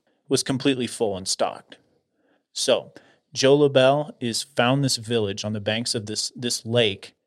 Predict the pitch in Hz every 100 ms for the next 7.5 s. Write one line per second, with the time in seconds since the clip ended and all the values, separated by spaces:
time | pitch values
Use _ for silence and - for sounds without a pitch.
0 | _ _ _ _ - 107 85 - _ -
1 | 127 160 - 170 160 160 - _ 131 110
2 | 101 110 156 101 - - _ - 113 131
3 | 139 - 135 - 131 127 - 104 - -
4 | _ _ _ _ 104 - 135 135 131 131
5 | 127 _ _ _ - 101 - 143 139 135
6 | 127 104 92 - - - 156 156 143 110
7 | 95 80 78 147 -